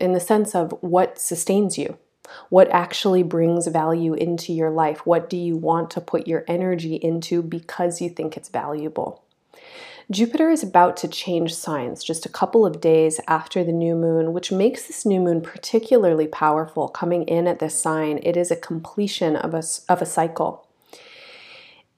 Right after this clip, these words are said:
Over the course of the next couple of weeks,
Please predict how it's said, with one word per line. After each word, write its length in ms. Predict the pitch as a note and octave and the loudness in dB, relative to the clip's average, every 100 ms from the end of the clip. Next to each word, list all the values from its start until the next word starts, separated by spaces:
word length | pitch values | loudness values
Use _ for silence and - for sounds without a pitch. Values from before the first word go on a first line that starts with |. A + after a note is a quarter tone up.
| _ _ - | _ _ 10
Over 280 | A3+ C#4 E4 | 10 10 6
the 60 | |
course 340 | D#4+ G#3+ G3+ G3 | 4 2 4 2
of 80 | |
the 80 | F#3+ | 0
next 320 | F3+ F3 - | 0 -2 -6
couple 400 | - F#3+ - A3+ | -8 -6 4 8
of 200 | A#3+ A#3 | 8 4
weeks, 600 | E3+ D#3+ - - - - | -2 -2 -4 -8 -6 -8